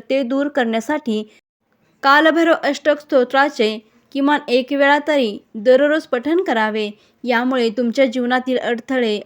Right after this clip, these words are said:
अडचणी नक्की कमी होण्यास मदत होईल. श्री स्वामी समर्थ.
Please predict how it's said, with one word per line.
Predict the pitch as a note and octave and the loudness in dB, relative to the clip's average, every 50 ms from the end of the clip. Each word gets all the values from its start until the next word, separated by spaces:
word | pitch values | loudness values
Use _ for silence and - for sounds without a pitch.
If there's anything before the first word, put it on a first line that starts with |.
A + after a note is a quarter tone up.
| _ - | _ -6
अडचणी | A#3 A#3+ A#3+ A#3 - D4 C#4 B3+ A3+ G#3+ - _ | -6 -6 -6 -4 -2 -2 -2 0 -2 -4 -6 _
नक्की | A#3 A#3+ B3+ B3+ B3 _ E4 F4 | -8 -6 -6 -6 -6 _ -4 -4
कमी | F4 E4 C#4 B3 C4 D4 | -4 -4 -4 -2 -2 -2
होण्यास | B3+ B3+ B3+ B3 C4+ F4+ F4+ - | -2 -2 -2 -2 -2 -4 -4 -4
मदत | F#4+ D#4+ G#3+ A3 G#3+ G#3+ | -4 -2 -2 -4 -6 -6
होईल. | - A#3 A3 G#3+ G#3 F#3+ F#3+ _ _ _ _ _ _ _ - | -6 -6 -4 -2 -4 -4 -6 _ _ _ _ _ _ _ -6
श्री | C#4 D4+ D#4+ F#4+ G#4+ | 0 2 4 4 2
स्वामी | - - D4 A#3+ A#3 | 2 -2 -4 -4 -4
समर्थ. | A3+ - B3 A#3+ A#3 A3+ A3+ - | -4 -4 -4 -4 -4 -6 -4 -6